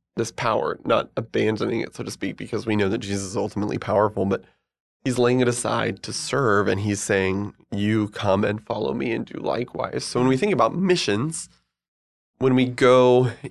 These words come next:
anywhere, this happens, um,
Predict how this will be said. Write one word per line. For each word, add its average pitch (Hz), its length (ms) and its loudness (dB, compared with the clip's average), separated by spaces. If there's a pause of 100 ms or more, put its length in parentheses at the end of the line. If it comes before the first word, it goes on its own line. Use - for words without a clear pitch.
(280)
anywhere, 104 520 2
this 107 240 -4
happens, 107 800 -2 (120)
um, 101 560 -2